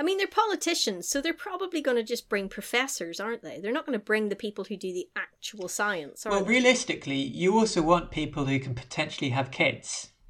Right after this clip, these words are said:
Speaker 1: Oh, yeah, so get young people.
Speaker 2: And y-, you, if, if you were realistically doing this, you're probably more likely try and skew it towards, um, female specialists than male specialists.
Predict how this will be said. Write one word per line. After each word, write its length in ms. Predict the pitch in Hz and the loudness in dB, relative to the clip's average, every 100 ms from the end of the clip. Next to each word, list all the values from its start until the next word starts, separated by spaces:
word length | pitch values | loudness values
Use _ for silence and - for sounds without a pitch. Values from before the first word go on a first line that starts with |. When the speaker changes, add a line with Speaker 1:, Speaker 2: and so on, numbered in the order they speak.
| - - | -18 -12
Speaker 1:
Oh, 100 | 254 | -2
yeah, 220 | 370 440 415 | 0 2 0
so 160 | - | -4
get 240 | 254 202 202 | -6 -8 0
young 340 | 240 330 403 - | 0 2 -2 -6
people. 480 | 262 - - 151 - - _ - | -10 -10 -12 -12 -14 -20 _ 6
Speaker 2:
And 380 | 175 170 175 - - 247 | 8 8 4 -6 -16 -14
y-, 140 | 151 135 _ _ _ _ _ - - - - - - 165 | -14 -14 _ _ _ _ _ -20 -18 -18 -20 -20 -18 -10
you, 480 | 143 185 185 185 185 | 0 2 4 2 0
if, 140 | - - | -2 -4
if 300 | - 190 - | -8 -6 4
you 80 | 180 | 6
were 100 | 170 | 6
realistically 800 | 143 170 156 165 - - - 135 | 8 8 8 6 2 -6 -2 0
doing 360 | 156 143 120 | 2 2 2
this, 280 | - - - | -4 -8 -2
you're 120 | 139 135 | 0 0
probably 300 | 160 156 147 | 0 -2 -2
more 420 | 135 139 175 180 | 0 6 10 10
likely 520 | 143 135 - - 127 | 10 8 6 -4 -6
try 260 | 120 143 135 | 0 2 2
and 100 | 127 | -2
skew 280 | - 143 143 | -2 0 0
it 120 | 143 | -2
towards, 720 | 139 131 135 131 123 - - _ _ _ _ | -2 2 2 2 -2 -8 -12 _ _ _ _
um, 380 | 156 127 120 - - | 0 2 2 -2 -4
female 480 | - 180 180 135 123 | 6 8 8 4 2
specialists 720 | 123 135 123 - 131 - - | 2 2 2 0 -2 -4 -6
than 180 | 135 123 | -4 2
male 220 | 131 123 | 4 2
specialists. 840 | 120 - - - - - - - | 0 -4 -6 -8 -12 -14 -16 -16